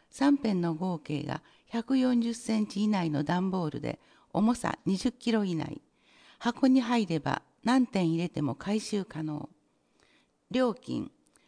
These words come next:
パソコン本体のみ、またはパソコン本体と小型家電、一箱目、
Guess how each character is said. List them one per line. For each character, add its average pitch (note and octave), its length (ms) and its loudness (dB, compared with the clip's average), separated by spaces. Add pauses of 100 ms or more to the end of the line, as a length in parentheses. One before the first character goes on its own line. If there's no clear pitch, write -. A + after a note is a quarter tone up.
(140)
パ A#3 140 -2
ソ C4+ 160 -2
コ B3+ 140 0
ン A#3+ 120 0
本 A#3+ 240 0
体 D#3+ 220 0
の E3 140 0
み、 C#3+ 240 -4
ま F#3 160 -4
た A3+ 160 -2
は D3+ 160 -6 (280)
パ A#3 120 -2
ソ C4 120 -2
コ C4 140 0
ン B3+ 100 2
本 A#3 220 0
体 C#3+ 200 -4
と - 200 -6
小 - 160 -4
型 G3 320 -2
家 F3+ 160 -4
電、 - 240 -6 (420)
一 - 240 -2
箱 A3+ 300 -2
目、 F#3+ 220 -2